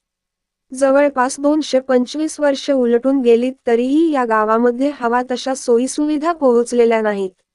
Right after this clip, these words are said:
विकासात्मक कामे पूर्णपणे झाली नसल्याने येथील त्रस्त नागरिकांनी शुक्रवारी दिनांक सव्वीस रोजी लोकसभेच्या मतदानावर बहिष्कार टाकला.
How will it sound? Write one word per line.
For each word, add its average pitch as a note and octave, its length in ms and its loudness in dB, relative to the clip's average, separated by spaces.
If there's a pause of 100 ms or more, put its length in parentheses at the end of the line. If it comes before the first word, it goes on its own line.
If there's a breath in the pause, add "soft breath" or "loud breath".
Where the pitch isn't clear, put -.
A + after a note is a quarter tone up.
(600)
विकासात्मक C#4 800 -2
कामे C4 280 2
पूर्णपणे C#4+ 580 0
झाली A#3+ 320 0
नसल्याने A#3+ 580 0
येथील C4+ 380 -2
त्रस्त A#3+ 380 -2
नागरिकांनी B3+ 760 0
शुक्रवारी A3 600 0
दिनांक B3 460 0
सव्वीस A#3+ 520 -2
रोजी B3+ 340 2
लोकसभेच्या B3 760 0
मतदानावर A#3+ 720 0
बहिष्कार A#3 600 0
टाकला. G#3 440 -2